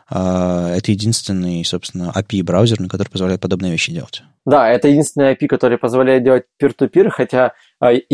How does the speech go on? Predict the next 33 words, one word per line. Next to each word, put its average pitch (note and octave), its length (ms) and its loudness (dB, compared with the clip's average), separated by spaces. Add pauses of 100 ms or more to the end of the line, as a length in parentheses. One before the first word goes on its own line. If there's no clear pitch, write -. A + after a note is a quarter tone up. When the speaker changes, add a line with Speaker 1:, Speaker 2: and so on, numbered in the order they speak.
(160)
Speaker 2:
я C#3 200 4
бы C#3 120 2
сказал, B2+ 380 2
что B2+ 480 2
многие B2+ 460 2
люди B2 460 4
в A#2 360 4
контексте A#2 580 -2
В A2 80 2
Р A#2 200 4
Т - 140 -14
С - 160 -8
почему-то A#2+ 640 0 (240)
сильно C3 280 2
зациклены A#2 520 0
на A#2 100 0
peer-to-peer, C3+ 680 2 (400)
но C3 760 4 (160)
м, C3 200 4
на C3+ 60 4
моём C#3 240 6
опыте E3 300 0
большинство B2 760 0
проектов - 640 0
так - 220 2
или A#2+ 160 2
иначе, C#3 380 2 (180)
а, A#2 240 2
задействуют A#2+ 480 2
какой-то A#2+ 340 0
сервер A#2+ 380 2
в - 100 -18
середине, A#2+ 560 0